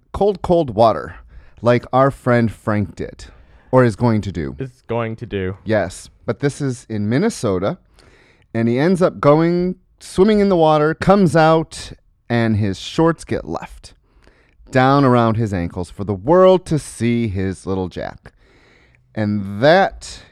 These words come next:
Speaker 1: is how he starts to get on the big board. Basically, they're saying that he's just not electable.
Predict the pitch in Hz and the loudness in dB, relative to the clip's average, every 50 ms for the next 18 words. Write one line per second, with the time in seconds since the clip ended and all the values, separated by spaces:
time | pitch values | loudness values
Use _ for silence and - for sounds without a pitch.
0 | _ _ _ _ - 139 127 127 131 123 123 120 123 113 - - 120 113 107 - | _ _ _ _ -6 -6 -4 -2 0 0 0 0 -2 -4 -4 -6 -6 -6 -6 -8
1 | - - 123 101 110 101 98 98 98 95 92 92 92 80 90 87 78 71 - - | -12 -12 -8 -6 -4 -2 -2 -2 -2 -2 -4 -6 -8 -8 -8 -10 -10 -10 -14 -14
2 | - 62 - - 55 - - _ _ _ _ _ - 190 247 240 - 196 139 151 | -12 -12 -12 -12 -14 -16 -18 _ _ _ _ _ 2 2 2 4 2 0 0 2
3 | 147 139 135 123 - - 139 131 127 123 113 98 95 113 117 101 - - 127 131 | 2 4 2 2 0 0 0 0 0 0 -2 -4 -4 -6 -6 -6 -4 -2 -2 -2
4 | 139 - - - 82 98 104 107 104 - - - 87 80 82 95 - _ - - | -2 -2 -6 -8 -4 -4 -2 -2 -4 -6 -10 -10 -8 -8 -8 -8 -10 _ -16 -16
5 | - - - _ _ | -14 -16 -18 _ _